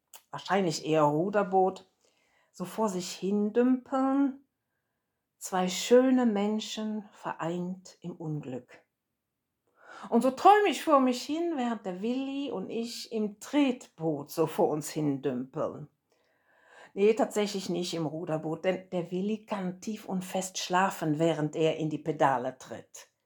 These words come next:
Beim Rudern könnte der das nicht. Und das Steuer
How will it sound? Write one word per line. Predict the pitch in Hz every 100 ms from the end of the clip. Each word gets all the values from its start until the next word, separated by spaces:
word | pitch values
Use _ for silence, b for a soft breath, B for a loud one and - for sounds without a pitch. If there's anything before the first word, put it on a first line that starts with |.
| _ _ _ _ _ _ _
Beim | 139 147
Rudern | 147 175 285 240 139 -
könnte | - - -
der | - -
das | - - -
nicht. | 117 - - - - - - _ _ _ b b b b b
Und | 247
das | 208 -
Steuer | 254 294